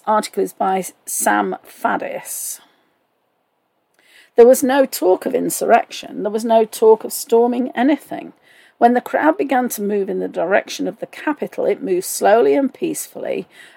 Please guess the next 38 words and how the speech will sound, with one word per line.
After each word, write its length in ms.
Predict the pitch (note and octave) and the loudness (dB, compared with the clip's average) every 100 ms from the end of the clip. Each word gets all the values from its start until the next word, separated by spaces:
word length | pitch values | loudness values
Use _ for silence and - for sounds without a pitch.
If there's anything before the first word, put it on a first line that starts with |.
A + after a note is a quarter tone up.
| - | -2
and 120 | A#3 | 4
with 160 | A#3 A3+ | 4 4
the 80 | |
purpose 640 | A3 - C4+ D4+ - - G3 | -6 2 4 4 0 -6 -6
of 120 | G3 | 0
letting 380 | G3 G#3 D4 D4+ | 0 0 -2 -2
Congress 600 | - C#3+ - G3+ G3 - | -2 -8 -2 -2 -2 -2
hear 140 | G#3+ G3+ | 0 0
the 100 | F#3+ | -4
concerns 640 | - G3+ - E3+ E3+ F#3+ | -10 -10 -6 -6 -6 -8
of 80 | G3 | -8
a 60 | |
great 400 | F#3+ G3 C4+ E4 | -4 0 0 0
many 260 | G#3+ G#3+ F#3+ | -4 -4 -4
Americans 960 | F3 G3+ G3 F3+ - - - E3 F3+ - _ - _ | -2 0 0 -4 -12 -20 -12 -10 -10 -14 _ -20 _
about 360 | - A3 A3+ - | 0 4 4 2
the 80 | A3+ | 2
legitimacy 920 | A3 G#3 C#4+ - B3+ - - - F3+ | 2 2 -6 -4 -6 -6 -6 -4 -2
of 140 | F#3+ | 0
the 100 | A#3 | 2
recently 520 | A3 F#3+ F#3 - - A3 | 4 4 2 -6 -6 -6
completed 640 | - A#3 - D#3 - - | -4 -6 -6 -8 -6 -10
presidential 720 | - D3+ F3 E3 D3+ - F#3+ | -4 -4 -2 -4 -4 -4 2
election. 720 | G#3 B3 F4 - - - F#3 _ _ _ _ _ | 4 4 0 -4 -12 -12 -16 _ _ _ _ _
Given 300 | - D#4 G4+ | -2 0 2
that 160 | F#4 E3 | 4 4
we 140 | A3+ | 4
had 160 | G#3+ F#3+ | 2 2
just 340 | - A#3+ - | 2 2 0
voted 420 | - G#3+ G3+ - A#3+ | 2 4 4 -2 -4
nationwide 880 | F#3 A3+ - D#4+ C4 F#3+ F3+ - | -2 -2 -2 -2 0 2 0 -4
using 400 | - F#3 - F#3 | -6 -8 -6 -4
mail-in 420 | F3+ G#3+ A#3+ A#3+ A#3 | 0 2 2 0 4
voting 400 | A3 G#3+ - A3+ | 6 4 0 -10
procedures 640 | F#3+ - F3+ E3 F3+ F3 | -10 -10 -8 -6 -6 -2
never 320 | F#3 A3 C#4+ | 0 2 0
before 400 | C#4+ G#3+ - F#3+ | -2 -4 2 2
tried 580 | F#3+ - F3+ - C#3 - | 2 -4 -4 -4 -10 -14